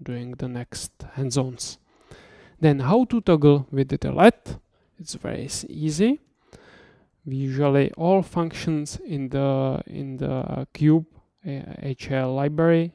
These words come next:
starting with the H L. Then we type the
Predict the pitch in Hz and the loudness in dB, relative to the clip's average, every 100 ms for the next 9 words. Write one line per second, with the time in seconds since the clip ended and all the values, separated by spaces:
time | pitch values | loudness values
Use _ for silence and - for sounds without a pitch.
0 | - - 135 127 - 135 135 139 135 131 | -14 -12 -10 -8 -8 -10 -6 -6 -4 -4
1 | 123 - 131 - - 143 160 247 311 - | -4 -6 -10 -10 -10 -2 4 4 4 -4
2 | _ _ _ _ - _ - _ _ _ | _ _ _ _ -20 _ -20 _ _ _
3 | 147 156 180 165 - - 165 - 139 135 | 2 4 2 -4 -12 -12 -12 -6 -4 -2
4 | 135 139 147 135 131 135 139 139 | -4 -4 -2 -2 -2 -6 -8 -10